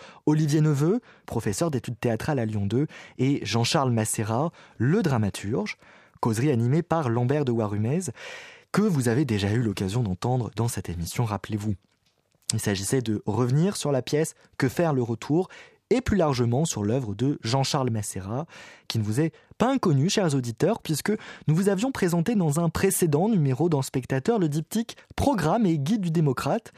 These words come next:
diptyque co-signé Éric Arlix, Jean-Charles Massérat, et joué au Théâtre des Ateliers de Lyon,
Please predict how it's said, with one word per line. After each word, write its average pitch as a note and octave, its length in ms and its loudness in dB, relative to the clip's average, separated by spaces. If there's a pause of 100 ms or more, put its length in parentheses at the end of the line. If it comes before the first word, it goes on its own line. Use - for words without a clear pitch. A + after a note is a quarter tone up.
(280)
diptyque D3 480 -2
co-signé E3+ 480 2 (320)
Éric C#3+ 260 2
Arlix, D#3 540 0 (100)
Jean-Charles D#3+ 460 0
Massérat, A#2 500 -2 (320)
et C3+ 100 2
joué C#3+ 380 0
au A#3+ 140 2
Théâtre F3+ 340 0
des B2 160 -4
Ateliers D3 300 -2
de B2 100 -2
Lyon, A#2+ 300 0